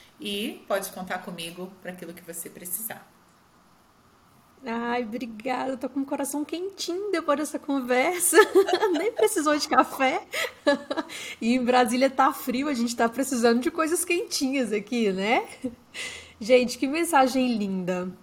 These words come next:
Speaker 2: Adorei. Foi maravilhoso. Eu realmente também não vi o tempo passar. Muito bom.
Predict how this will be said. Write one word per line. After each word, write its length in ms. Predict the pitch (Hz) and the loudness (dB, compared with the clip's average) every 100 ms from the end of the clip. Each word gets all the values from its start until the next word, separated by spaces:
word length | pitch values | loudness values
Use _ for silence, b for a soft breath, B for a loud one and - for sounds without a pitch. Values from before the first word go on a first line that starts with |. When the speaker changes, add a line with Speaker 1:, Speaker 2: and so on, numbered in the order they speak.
| - | -4
Speaker 2:
Adorei. 760 | 214 208 262 214 196 190 202 214 - _ - | 0 4 4 6 4 2 -2 -8 -14 _ -6
Foi 140 | 233 | -2
maravilhoso. 800 | 202 208 208 208 240 214 185 190 | 0 2 2 2 2 2 2 2
Eu 80 | 202 | 0
realmente 460 | 202 226 226 233 233 | 4 4 4 0 0
também 240 | 226 220 | 0 2
não 180 | 220 294 | 0 -2
vi 140 | 233 | -2
o 60 | 262 | -2
tempo 260 | 247 220 | -2 -2
passar. 680 | - 226 220 - 175 180 208 - | 2 2 2 2 2 2 -4 -8
Muito 380 | 208 220 214 254 | -4 -4 -2 -2
bom. 400 | 190 180 185 | 0 0 0